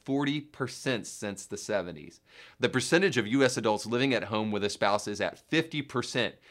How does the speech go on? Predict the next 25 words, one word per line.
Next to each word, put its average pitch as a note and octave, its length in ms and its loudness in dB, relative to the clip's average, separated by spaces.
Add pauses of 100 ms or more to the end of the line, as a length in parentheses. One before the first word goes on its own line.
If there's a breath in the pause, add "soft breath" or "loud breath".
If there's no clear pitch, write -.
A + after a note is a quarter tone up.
(280 loud breath)
down A#2+ 280 6
from A2+ 180 -2 (100)
eighty-seven C3+ 540 2
percent G#2+ 400 -6
in G#2+ 140 -4
the G2+ 60 -2
sixties. G#2+ 460 -6 (160)
Fifty E3 280 0
percent, B2+ 400 -8
guys. F#2 340 -6 (1300 loud breath)
Maybe D3+ 200 8
one C#3+ 180 6
of B2+ 60 2
the A#2 80 2
reasons B2+ 500 0
the, A2 140 4
of G#2 120 -4
this G#2+ 220 -2
singleness, A2 420 0
too, F3+ 340 2
can C3+ 200 -4
be A#2 160 2
related G#2+ 460 0
back A#2 180 4
to A#2+ 220 -2